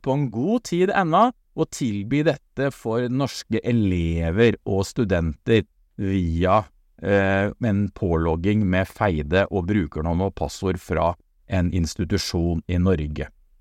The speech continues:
Så denne løsningen som U I O har utviklet, eh, G P T U I O, blir sannsynligvis den første løsningen som kommer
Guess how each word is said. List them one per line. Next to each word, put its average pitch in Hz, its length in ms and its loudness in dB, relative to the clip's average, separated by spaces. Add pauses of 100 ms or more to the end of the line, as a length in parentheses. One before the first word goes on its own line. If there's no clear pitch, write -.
Så 185 340 4 (200)
denne 156 360 2
løsningen 165 720 0
som 123 320 -4
U 123 160 -4
I 147 160 0
O 156 260 0
har 135 220 2
utviklet, 151 760 -2
eh, 110 200 -2
G 101 260 -4
P 151 140 -2
T 143 240 -2
U 143 100 -2 (120)
I 180 40 4
O, 269 160 2 (380)
blir 143 180 0
sannsynligvis 202 800 0
den 180 160 -2
første - 420 -6
løsningen 147 600 -2 (200)
som - 280 -2
kommer 95 580 -2